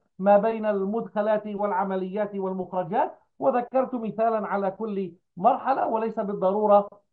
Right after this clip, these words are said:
أن نكتفي بواحدة، وإنما هذا من باب التمثيل. إذا المنهج الأول المنهج التقدمي الذي يقوم على المدخلات والعمليات والمخرجات. المخرج، المنهج الثاني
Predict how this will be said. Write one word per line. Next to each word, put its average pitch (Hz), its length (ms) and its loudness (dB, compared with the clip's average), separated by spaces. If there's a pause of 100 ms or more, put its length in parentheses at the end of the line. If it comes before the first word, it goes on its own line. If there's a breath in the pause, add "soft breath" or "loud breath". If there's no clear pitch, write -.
أن 202 120 -2
نكتفي 202 560 -6
بواحدة، 226 600 0
وإنما 202 640 0 (260)
هذا 202 300 4
من 190 180 0
باب 180 400 0 (100)
التمثيل. 175 680 -2
إذا 254 340 4 (560)
المنهج 247 520 4
الأول 254 760 4 (400)
المنهج 220 560 2
التقدمي 165 800 0 (720)
الذي 226 360 4
يقوم 226 420 2
على 208 220 4
المدخلات 208 800 2
والعمليات 196 920 2
والمخرجات. 175 920 -2
المخرج، 294 580 2 (140)
المنهج 247 520 -4
الثاني 277 680 -6